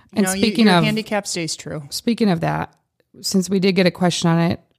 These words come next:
Speaker 1: let's revisit the whole gross and net thing.
Speaker 2: Yeah, I actually got a question 'cause I was, uh, keeping my Instagram stories updated with the scoreboard. We, um,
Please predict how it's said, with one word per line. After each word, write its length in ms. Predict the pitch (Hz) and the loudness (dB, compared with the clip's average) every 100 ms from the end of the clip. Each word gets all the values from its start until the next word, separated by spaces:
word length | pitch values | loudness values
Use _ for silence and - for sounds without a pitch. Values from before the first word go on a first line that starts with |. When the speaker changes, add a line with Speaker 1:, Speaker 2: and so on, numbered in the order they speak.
| _ - | _ -4
Speaker 1:
let's 240 | 185 180 | -4 0
revisit 500 | 180 170 170 156 147 | 2 4 4 4 0
the 80 | 156 | -2
whole 160 | 170 156 | -2 -2
gross 380 | 151 151 - | -2 -2 -2
and 120 | 165 - | -2 -2
net 220 | - - | -4 -6
thing. 360 | - - - - - - _ | -4 -4 -4 -6 -12 -20 _
Speaker 2:
Yeah, 160 | 180 175 | -2 0
I 80 | |
actually 320 | 185 185 - 202 | 0 -2 -2 0
got 160 | 185 | 0
a 40 | 190 | 2
question 380 | 185 175 180 | 0 0 -2
'cause 140 | 165 175 | -2 0
I 80 | 170 | 2
was, 320 | 185 175 - | 2 2 -2
uh, 200 | 180 160 | -2 -4
keeping 280 | 156 180 180 | -4 -4 -2
my 140 | 165 - | -4 -2
Instagram 680 | 180 - 170 160 156 156 156 | -4 -4 -6 -6 -4 -4 -4
stories 600 | - - 170 147 143 139 | -6 -4 -4 -2 -4 -4
updated 600 | 185 - 170 156 156 160 | -6 -4 -2 0 0 0
with 160 | 160 | -2
the 100 | 165 | -2
scoreboard. 760 | 160 - 185 180 165 147 151 147 - - _ _ _ _ - | -4 0 2 2 0 -2 -2 -6 -14 -20 _ _ _ _ -6
We, 500 | 190 202 190 190 180 | 0 2 4 2 0
um, 680 | 180 165 160 156 151 147 | 0 2 2 0 -4 -8